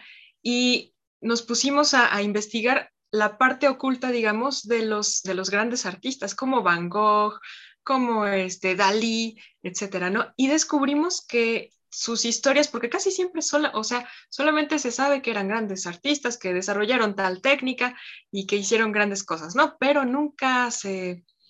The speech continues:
se investiga acerca de su personalidad. Y una de las cosas que más me impresionaron fue, por ejemplo, que Van Gogh, pues, tenía muchos problemas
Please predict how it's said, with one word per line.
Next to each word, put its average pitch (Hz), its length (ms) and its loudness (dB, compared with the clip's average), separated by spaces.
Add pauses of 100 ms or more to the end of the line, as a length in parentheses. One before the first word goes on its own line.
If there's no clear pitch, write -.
(140)
se 214 140 -2
investiga 214 400 2
acerca 240 260 0
de 226 60 -2
su 196 140 -6
personalidad. 185 720 -4 (640)
Y 226 120 0
una 311 160 4
de 285 60 6
las 208 140 2
cosas - 280 -4
que 202 120 -6
más 226 380 0
me 214 60 -2
impresionaron 170 800 -6 (320)
fue, 226 240 2
por 254 240 -2
ejemplo, 226 420 -2
que 233 120 -2
Van 180 220 0
Gogh, 190 280 0 (120)
pues, 226 200 2
tenía 294 640 2
muchos 254 380 -4
problemas 214 760 0